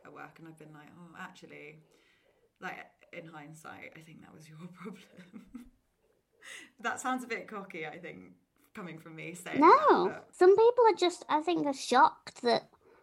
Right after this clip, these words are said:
Speaker 2: like, if they've never met <laughs> somebody, like, that's different to them, they're like, "Mm," and they're almost questioning it in their head, but they're saying it out loud. Like, sometimes you should just be quiet,
Speaker 1: Yeah.
Speaker 2: shouldn't you, until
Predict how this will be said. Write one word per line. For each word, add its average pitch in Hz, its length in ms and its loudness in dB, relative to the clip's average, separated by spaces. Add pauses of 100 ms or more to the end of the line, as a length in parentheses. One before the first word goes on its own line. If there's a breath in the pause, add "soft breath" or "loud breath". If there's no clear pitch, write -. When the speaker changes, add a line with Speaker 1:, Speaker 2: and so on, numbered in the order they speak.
Speaker 2:
like, 233 340 4
if 262 120 2
they've 254 160 2
never 247 440 2
met 233 320 -4
<laughs> - 60 -10
somebody, 233 580 4
like, 202 480 0 (360 soft breath)
that's 240 400 2
different 254 560 -2
to 240 120 -2
them, 226 400 4
they're 196 140 2
like, 185 260 2
"Mm," 277 520 2 (260 loud breath)
and 233 120 0
they're 254 80 2
almost 285 460 4
questioning 254 760 -2
it 156 300 0
in 226 200 0
their 202 100 -2
head, 214 280 0
but - 140 -8
they're 226 80 -16
saying 208 300 -4
it 156 80 -2
out 202 160 0
loud. 208 400 2 (360 soft breath)
Like, 226 300 2
sometimes 302 440 0
you 311 60 -6
should 302 200 -6
just 262 200 -12
be 254 100 -4
quiet, 202 520 -2
Speaker 1:
Yeah. 339 80 -8
Speaker 2:
shouldn't 190 240 -4
you, 185 80 0
until 202 720 -2